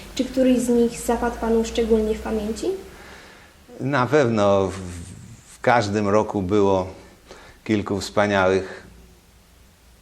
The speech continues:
Speaker 2: uczniów, wspaniałe uczennice. No, na początku, pamiętam, był Tomek Wolicki, y, z takich,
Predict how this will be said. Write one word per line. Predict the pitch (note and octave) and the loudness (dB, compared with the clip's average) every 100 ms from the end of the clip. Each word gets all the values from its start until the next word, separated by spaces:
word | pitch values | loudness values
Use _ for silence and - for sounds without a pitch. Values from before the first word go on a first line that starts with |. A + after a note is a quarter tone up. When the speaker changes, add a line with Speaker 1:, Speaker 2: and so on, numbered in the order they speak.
| - | -6
Speaker 2:
uczniów, | A2 - A2 G2 | -6 -4 -6 -6
wspaniałe | - F#2+ G2 F#2 F#2 | -4 -4 -2 0 -2
uczennice. | F2+ G2+ F#2+ G2+ G2 G#2 G#2 - - - _ - | -2 -4 -4 -4 -4 -6 -6 -16 -20 -20 _ -18
No, | - G#2+ A#2+ - C2 D#2+ E2+ F#2 | -8 -4 -4 -4 -12 -12 -10 -8
na | G#2 G2+ | -6 -4
początku, | A2 G2 A2+ G2+ G2+ F#2+ | -2 -2 -2 -2 -4 -2
pamiętam, | F#2+ F#2+ F#2 G2 F2+ | -2 -2 -2 -2 -2
był | F2 | -4
Tomek | D#2+ A2 A2+ F#2+ | -2 0 0 0
Wolicki, | G#2+ A2 A2 - - A2 G#2+ - - - - - | 2 2 0 -4 -4 -4 -4 -8 -20 -20 -20 -10
y, | F#2+ G2 F#2+ - - | -6 -6 -6 -10 -16
z | F#2+ F#2+ | -16 -8
takich, | - G2 - F#2 - - | -4 -4 -4 -8 -10 -18